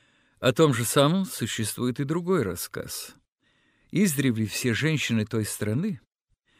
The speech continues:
участвуют в орфических таинствах и в оргиях в честь Диониса. Участников таинств называют кладонками или мимолонками. А действия их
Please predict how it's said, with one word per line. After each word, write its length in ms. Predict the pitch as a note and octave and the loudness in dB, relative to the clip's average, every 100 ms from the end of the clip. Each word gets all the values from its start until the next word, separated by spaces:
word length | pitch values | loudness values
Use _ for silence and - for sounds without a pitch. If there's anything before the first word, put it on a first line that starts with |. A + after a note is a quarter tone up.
| _ _ | _ _
участвуют 600 | - - F3+ F3+ E3+ D#3 | -6 0 2 2 -2 0
в 40 | B2 | 0
орфических 640 | A#2 - D#3+ - A2+ G#2 | -2 -4 -4 -4 -6 -6
таинствах 600 | - F3 F3 - D#3 - | -2 -2 -2 -4 -8 -6
и 260 | - A#2 A#2 | -2 0 0
в 160 | F#2+ | 2
оргиях 440 | B2 C3 A#2+ C3+ A2+ | 0 0 -2 -4 -4
в 60 | |
честь 360 | - B2+ A#2+ G2+ | -4 -2 -2 -2
Диониса. 680 | C3 A#2 F#2+ E2+ - - A#2+ _ _ _ _ _ _ _ _ _ _ _ - - | 0 0 -2 -6 -8 -10 -14 _ _ _ _ _ _ _ _ _ _ _ -12 -4
Участников 800 | A#2 F#3 F#3 C#3+ G#2 - - - _ _ _ _ _ | 2 2 2 0 -2 -6 -16 -20 _ _ _ _ _
таинств 560 | G2 F#2+ G2+ D3 - - | -8 -6 -4 -6 -6 -4
называют 600 | A2+ G2 A2 D#3+ D3+ - _ _ _ _ | -4 0 0 0 -2 -12 _ _ _ _
кладонками 920 | A#2+ B2+ A#2 A2+ A2 C#3+ C#3+ E3+ G#3 - _ _ _ _ - | 2 2 4 2 2 0 0 0 -4 -8 _ _ _ _ -2
или 540 | C3 D3+ F3 E3 - _ _ _ - | 2 4 2 0 -6 _ _ _ 0
мимолонками. 1160 | A#2 C3+ C#3+ C#3+ A#2 A2 G2 - E2 D2+ C#2 _ _ _ _ _ _ _ _ _ _ _ _ _ _ _ _ | 4 4 4 4 2 2 -2 -8 -10 -10 -14 _ _ _ _ _ _ _ _ _ _ _ _ _ _ _ _
А 140 | A#2 A#2 | 0 2
действия 680 | D#3 C4 - - B2 G#2+ G2+ | 4 2 0 0 2 2 -2
их 380 | F2+ - - | -6 -10 -14